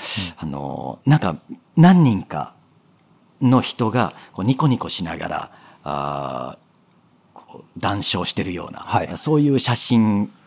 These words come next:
Speaker 2: があって、
Speaker 1: はい。
Speaker 2: で、えー、あ、この幸せを、お、守るためには、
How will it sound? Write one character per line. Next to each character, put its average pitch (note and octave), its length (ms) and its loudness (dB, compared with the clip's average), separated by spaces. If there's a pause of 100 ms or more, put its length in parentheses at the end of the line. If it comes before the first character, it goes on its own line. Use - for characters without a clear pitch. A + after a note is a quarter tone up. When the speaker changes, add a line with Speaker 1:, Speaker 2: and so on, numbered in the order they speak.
(140)
Speaker 2:
が C#3 220 2 (260)
あ - 100 -4
っ - 60 -8
て、 - 320 -14 (200)
Speaker 1:
は - 200 -8
い。 E3 160 -4
Speaker 2:
で、 F3 160 4 (320)
え - 460 -12
ー、 - 20 -20 (160)
あ、 - 220 -2 (200)
こ - 140 -6
の F#2 300 -2
幸 F#2+ 420 -2
せ F2+ 220 -2
を、 F2 180 -4 (340)
お、 D#2+ 540 -6
守 G#2 300 0
る D#2+ 40 -12
た - 120 -6
め F#2 100 -4
に E2 160 -6
は、 - 220 -12